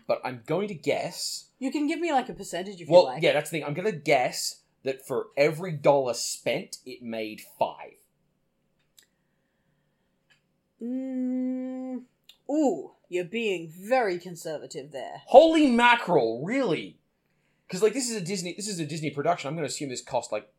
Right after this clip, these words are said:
Speaker 1: sixteen million dollars to make at this period of history.
Speaker 2: Oh, you gotta remember, you, well, I mean, once again, it's not adjusted <laughs> for inflation.
Speaker 1: Yeah, true.
Speaker 2: But, uh, they, you know, they didn't know whether these were gonna be huge yet. They were still being relatively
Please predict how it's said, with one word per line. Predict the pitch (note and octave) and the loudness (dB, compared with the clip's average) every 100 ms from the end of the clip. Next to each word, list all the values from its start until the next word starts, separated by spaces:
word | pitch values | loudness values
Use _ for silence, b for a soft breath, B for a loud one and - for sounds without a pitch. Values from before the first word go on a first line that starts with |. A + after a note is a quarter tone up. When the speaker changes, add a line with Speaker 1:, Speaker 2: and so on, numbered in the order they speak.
| _ | _
Speaker 1:
sixteen | - - - B2+ A#2 A#2+ | -10 -8 -6 -8 -8 -4
million | D3+ D3+ A#2+ G#2+ | -2 -2 -6 -4
dollars | B2+ B2 - | -4 -4 -10
to | G2+ | -10
make | A#2+ - | -10 -10
at | |
this | G#2 - | -16 -16
period | A#2 G2 | -14 -14
of | F2+ | -14
history. | A2 - E2+ _ _ | -16 -18 -20 _ _
Speaker 2:
Oh, | F3 F#3+ | 0 0
you | G#3+ | 0
gotta | A3+ C4 | 2 4
remember, | G3+ G3+ E3+ D3 C3+ | 2 -2 -6 -6 -8
you, | C#3 - _ _ _ | -8 -14 _ _ _
well, | C#3+ C2+ C2 _ _ _ | -12 -12 -14 _ _ _
I | D3+ | -10
mean, | D#3 E3+ | -8 -4
once | C#4 F4+ | -4 -2
again, | D4+ D#4+ C#4 | 2 2 2
it's | B3 | 0
not | C#4+ D4 | -2 -2
adjusted | A#3 A3+ - - | -2 -4 -4 -4
<laughs> | |
for | - | 4
inflation. | D4+ D4 - C4+ C4+ - C#3+ | 4 4 0 4 4 4 8
Speaker 1:
Yeah, | D3 C#3 | 10 8
true. | - C#3+ A#2+ - _ | 4 2 2 -2 _
Speaker 2:
But, | A3 A3 G#3+ - - | 6 6 6 -2 -2
uh, | G#3+ G#3 G3+ G3+ | 2 4 4 2
they, | F#3+ B3 B3+ | 0 2 2
you | B3+ C#4+ | 0 -6
know, | E4+ C#4 C4+ | -4 -4 -2
they | C4 | -4
didn't | C4 D4+ D#4 | -4 -10 -10
know | G3 G#3+ A#3+ | -6 -4 -2
whether | A3 G#3 G3+ | -2 -2 -4
these | F#3 G3 G3 | -8 -10 -6
were | |
gonna | G3 F#3+ | -4 -4
be | F3+ F#3+ | -10 -14
huge | F#3+ F3+ F3+ - | -14 -16 -16 -10
yet. | - - _ | -10 -10 _
They | - D3+ | -10 -8
were | D#3+ F#3 _ - | -10 -12 _ -18
still | - - F#3 F3+ | -18 -10 -8 -6
being | F3 F#3+ F#3 F3 E3+ | -6 -10 -10 -14 -14
relatively | E3 E3+ E3+ F3 E3 - D3+ C3+ G#2+ E2+ | -8 -6 -6 -8 -10 -12 -10 -10 -14 -20